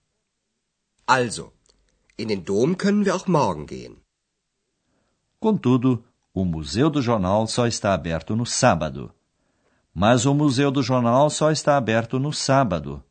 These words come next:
Speaker 2: diz Andreas.
Speaker 1: Aber das Zeitungsmuseum ist nur samstags auf.
Speaker 2: A senhora Schäfer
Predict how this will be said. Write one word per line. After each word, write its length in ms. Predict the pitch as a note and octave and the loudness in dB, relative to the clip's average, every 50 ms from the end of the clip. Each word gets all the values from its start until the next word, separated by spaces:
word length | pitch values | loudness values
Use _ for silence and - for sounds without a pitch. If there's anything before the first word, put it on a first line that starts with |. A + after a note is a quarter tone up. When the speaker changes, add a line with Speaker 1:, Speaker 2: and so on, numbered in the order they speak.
| _ _ | _ _
Speaker 2:
diz 280 | - D#2 F2+ F#2+ D#2+ D2+ | -12 -8 -6 -6 -4 -4
Andreas. 680 | F2 E2 D#2 D2+ D2 C2+ B1 G1+ G1+ - - - - _ _ _ _ _ _ _ _ _ _ _ _ _ _ _ _ _ _ _ _ _ _ _ _ _ - | -6 -6 -6 -8 -10 -10 -12 -14 -14 -16 -18 -18 -20 _ _ _ _ _ _ _ _ _ _ _ _ _ _ _ _ _ _ _ _ _ _ _ _ _ -2
Speaker 1:
Aber 180 | - B2 A#2 G2+ | 0 0 0 0
das 180 | F#2 - - | -2 -4 -6
Zeitungsmuseum 1080 | - - F3 G3+ A#3 - - A2 - - F#2 F2+ E2 D#2 E2+ E2+ F2+ G#2 C3+ E3 F3+ F3+ - | -6 -2 -2 -2 -2 -2 -6 -8 -8 -6 -6 -8 -8 -6 -4 -2 -2 -2 -2 -4 -6 -10 -10
ist 160 | F3+ - - | -10 -6 -6
nur 100 | A#3+ G#3+ | -4 -4
samstags 520 | G#3 A3 A3+ G#3+ - - - E2 - - | -2 -2 -2 -2 -4 -6 -6 -8 -10 -10
auf. 420 | - - - - - - _ _ _ _ _ _ _ _ _ _ _ _ _ _ _ _ _ _ _ _ _ _ _ - | -12 -14 -16 -18 -20 -20 _ _ _ _ _ _ _ _ _ _ _ _ _ _ _ _ _ _ _ _ _ _ _ -2
Speaker 2:
A 80 | A#3+ A#3 | -2 -2
senhora 360 | - - G#2 F2 F2 E2+ E2 | 0 0 -2 -2 -2 -2 -4
Schäfer 640 | - - - C3 C3+ C3 - - C3 C3 B2+ C3 | -4 -2 2 2 2 2 2 0 -2 -2 -2 -2